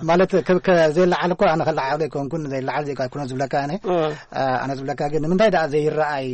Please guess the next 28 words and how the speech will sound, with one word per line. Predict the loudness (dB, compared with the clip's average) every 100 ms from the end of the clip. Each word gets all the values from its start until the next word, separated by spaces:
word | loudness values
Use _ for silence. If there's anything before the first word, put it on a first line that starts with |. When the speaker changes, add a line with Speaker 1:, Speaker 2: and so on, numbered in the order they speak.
| -6
Speaker 1:
ተቃውምኡ | -6 -2 -2 -4 -6 -4 -4 -4
ዘይረኣይ፣ | -6 -6 -8 -8 -10 -12 -16 -16
አ፣ | -10 -6 -4 -4
ንዓኻትኩም | -6 -8 -6 -6 -4 -6
በድሕሪኹም | -6 -8 -6 -6 -6
ዝስዕብ | -10 -10 -12 -10
ህዝቢ | -10 -8 -8 -10 -14 -18 -20 -10
ሆ | -4 -2
ክብል | -2 -6 -6
ዘይረኣይ፣ | -6 -6 -8 -10 -12 -12
ኣብ | -8
ወፃኢ | -6 -6 -4
እውን | -4
ኣለኻ። | -4 -6 -6 -8 -8
ኣብዚ | -6 0
እውን፣ | 2 2 -2
አ፣ | -6 -6 -6 -8
ክንደይ | -4 -2 0
ሰብ፣ | -2 -4 -6 -8 -8
ክንደይ | -4 -2
ትግራዋይ | -2 -2 -2 -4
ክት-፣ | -10 -16
ክብ | -14 -14
ትኽእል፣ | -12 -12 -12 -14 -16
ድሕሪኻ | -16 -14 -12 -12
ክስዕብካ | -14 -16 -14
ክኽእሉ። | -12 -14 -16 -18 -20 -20 -20 -20 -16 -10
ሕጂ | -8